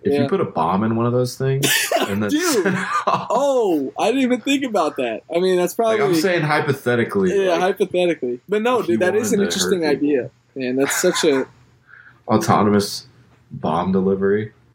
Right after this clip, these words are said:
Speaker 2: Dude, I mean, wasn't that the thing with drones? 'Cause I remember drones were, they were like, "This is gonna be the next, you know, next phase of
Speaker 1: Yeah.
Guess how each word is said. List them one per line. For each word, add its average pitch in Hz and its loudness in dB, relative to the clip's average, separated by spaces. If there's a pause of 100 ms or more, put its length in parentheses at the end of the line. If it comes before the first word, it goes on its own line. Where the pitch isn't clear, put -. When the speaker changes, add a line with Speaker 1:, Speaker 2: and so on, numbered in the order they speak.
(120)
Speaker 2:
Dude, - 2
I 170 0
mean, 196 0
wasn't 202 0
that 196 0
the 196 2
thing 190 0
with 156 0
drones? 180 -2
'Cause 160 -2
I 160 2
remember 170 0
drones 156 0
were, 139 0 (800)
they 160 2
were 160 4
like, 131 0
"This 156 -6
is - -8
gonna 160 0
be 151 2
the 143 0
next, - -4 (120)
you 151 -8
know, 135 -2
next 135 -2
phase 139 0
of 123 -2
Speaker 1:
Yeah. 92 2